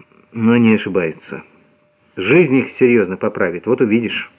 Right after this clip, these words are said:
Не пройдет и года, как в Высокоярской области обстановка продиктует новые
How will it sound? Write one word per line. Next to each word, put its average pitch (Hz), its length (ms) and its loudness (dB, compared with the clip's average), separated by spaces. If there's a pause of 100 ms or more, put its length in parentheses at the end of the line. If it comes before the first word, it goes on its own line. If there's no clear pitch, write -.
(200)
Не 123 160 2
пройдет 156 360 4
и 175 40 2
года, 165 340 2
как 131 180 -4
в - 40 -2
Высокоярской 170 720 2
области 156 420 0
обстановка 147 680 -2
продиктует 151 720 2 (960)
новые 113 800 2